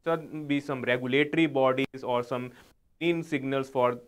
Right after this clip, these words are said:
the laboratories in which they be accredited, or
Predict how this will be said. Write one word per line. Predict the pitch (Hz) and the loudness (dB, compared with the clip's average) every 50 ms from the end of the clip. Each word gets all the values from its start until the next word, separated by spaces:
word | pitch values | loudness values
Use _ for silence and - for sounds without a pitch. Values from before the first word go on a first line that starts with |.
| _ | _
the | - 123 123 123 123 123 123 - | -4 0 2 2 4 2 2 0
laboratories | 139 127 120 110 117 120 120 120 120 - 135 135 135 - | -2 -4 -4 -2 0 0 0 0 0 -2 -4 -4 -4 -8
in | - 127 120 | -12 -10 -4
which | 117 143 143 143 - - - - | -2 -2 -2 -2 -6 -14 -18 -12
they | 120 120 - _ _ _ _ 117 | -10 -12 -12 _ _ _ _ -8
be | 117 127 127 | -4 -2 -2
accredited, | 120 120 - 135 135 127 135 131 131 135 131 127 - | -2 -2 -2 -2 0 0 0 0 0 -2 -2 -2 -2
or | - 117 113 - 117 113 | -4 -4 -4 -4 -6 -8